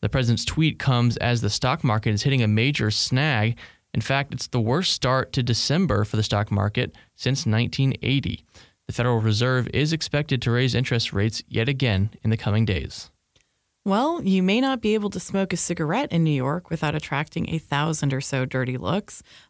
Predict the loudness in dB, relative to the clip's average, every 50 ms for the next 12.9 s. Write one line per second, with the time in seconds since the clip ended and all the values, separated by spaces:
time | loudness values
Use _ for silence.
0 | _ _ 2 2 2 2 0 -4 -6 -6 -4 -4 0 0 2 2 2 2 2 2
1 | 2 2 2 2 2 2 2 2 2 2 2 0 -2 -4 -2 0 0 0 0 -2
2 | -2 -2 -2 -2 0 0 0 0 0 0 0 0 0 -2 -4 _ -4 -2 -2 -2
3 | -4 -4 -4 -2 -2 0 0 -2 0 0 0 0 0 0 -4 -8 -14 -16 -16 -16
4 | -18 _ _ _ 0 2 2 2 0 0 0 -2 -2 -2 -2 0 0 2 2 2
5 | 2 2 2 0 0 0 0 0 0 -2 -2 -4 -2 -2 -2 -2 0 0 0 0
6 | 0 0 0 0 2 2 0 -2 -2 -4 -4 -2 0 2 2 2 0 0 -2 -4
7 | -2 0 0 0 2 0 0 -2 -4 -10 -18 -20 -20 -20 -20 _ _ 0 0 0
8 | 0 0 0 2 2 2 2 2 2 2 2 2 2 2 0 0 2 2 2 2
9 | 2 0 2 2 2 2 2 2 0 0 0 0 0 -2 -2 -2 -2 0 0 2
10 | 0 0 0 0 2 2 2 2 2 2 2 2 2 2 4 4 4 2 2 2
11 | 2 2 2 2 2 2 0 -2 -4 -2 -2 -2 -2 0 0 0 2 2 2 0
12 | -2 -4 -6 -8 _ _ -2 0 0 0 -2 -2 -2 -2 -2 -2 -4